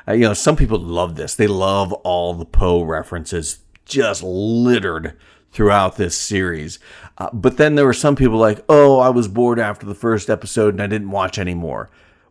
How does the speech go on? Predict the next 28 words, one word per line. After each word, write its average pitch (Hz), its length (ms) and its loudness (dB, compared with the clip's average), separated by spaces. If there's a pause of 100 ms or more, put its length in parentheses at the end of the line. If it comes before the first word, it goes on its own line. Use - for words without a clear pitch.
Well, 156 120 2
you, 156 80 -4
you've 139 260 2
gotta 131 240 4
watch 98 320 -4
more 95 160 -4
than 87 140 -10
just 85 180 -14
one 80 180 -4
episode, 76 600 -10
for - 160 -8
crying 82 340 -6
out 71 180 -10
loud. 73 360 -8 (340)
Uh, 101 160 2
the, 131 260 6
the 131 280 2
first 160 400 -4
episode 98 800 -2
is 101 480 -4 (180)
going 143 280 6
to 113 60 -2
be 101 260 -4
like 104 300 -4
the 107 80 -8
first 117 320 -4
episode 107 380 -2
in 107 180 -2